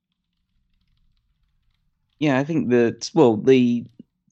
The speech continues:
traditional pattern, it was broken a little bit in Extreme Rules, but the traditional pattern for the Judgment Day is that they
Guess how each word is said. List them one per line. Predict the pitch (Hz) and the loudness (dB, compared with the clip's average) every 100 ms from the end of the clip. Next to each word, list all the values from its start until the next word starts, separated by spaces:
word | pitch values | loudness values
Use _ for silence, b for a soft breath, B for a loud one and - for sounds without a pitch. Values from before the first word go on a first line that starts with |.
| _ - | _ -8
traditional | 156 160 143 131 117 | -2 -2 -2 -6 -4
pattern, | 120 117 - 95 90 | -4 -6 -8 -8 -8
it | 98 | -8
was | 110 | -10
broken | 113 104 107 104 | -6 -4 -4 -8
a | 98 | -10
little | 92 85 | -10 -6
bit | 85 92 | -6 -6
in | |
Extreme | 87 - 120 85 98 | -8 -8 -8 -6 -8
Rules, | 82 69 95 | -8 -8 -10
but | - | -8
the | 156 | -8
traditional | - 135 123 117 | -2 -2 -2 -4
pattern | 110 113 - 107 | -4 -4 -4 -8
for | 107 | -8
the | 104 | -6
Judgment | 107 104 98 78 | -6 -6 -12 -8
Day | 80 80 80 | -6 -6 -8
is | 55 71 - | -10 -12 -10
that | 82 | -4
they | 98 76 | -4 -4